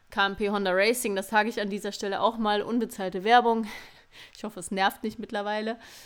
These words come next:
ähm, aber ohne die Hilfe von meinem Vater zum Beispiel beim Reifenwechseln oder auch meine Mutter oder meine Freunde, die mich super unterstützen, wäre das auch für mich nicht möglich. Und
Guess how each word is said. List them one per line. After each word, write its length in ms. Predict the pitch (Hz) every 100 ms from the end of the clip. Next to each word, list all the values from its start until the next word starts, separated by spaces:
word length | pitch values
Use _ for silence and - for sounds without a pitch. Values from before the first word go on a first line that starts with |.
| - - _ -
ähm, 540 | 220 220 214 208 - - _ _ _ _ _ _ - - -
aber 640 | 208 202 185 190 190 180 -
ohne 220 | 220 208
die 120 | 214
Hilfe 240 | 233 247 220
von 180 | 214
meinem 220 | 202 196 196
Vater 440 | - 233 247 233
zum 140 | -
Beispiel 560 | 208 202 - 214 202 202
beim 420 | 185 185 180 180
Reifenwechseln 800 | 190 202 208 208 190 190 208 190
oder 440 | - 185 185 180 170 - -
auch 160 | 202 196
meine 220 | 190 196
Mutter 340 | 220 247 196
oder 140 | 202 202
meine 200 | 196 190
Freunde, 380 | - 214 226
die 80 | 196
mich 300 | 196 196 - - 202
super 340 | 208 220 220
unterstützen, 640 | 208 208 233 214 - 190 185
wäre 140 | 180
das 200 | 190 -
auch 320 | 180 175 - - - - -
für 160 | -
mich 240 | 269 277 277
nicht 180 | 220 214
möglich. 600 | 196 196 - 185 - -
Und 500 | 185 180 180 -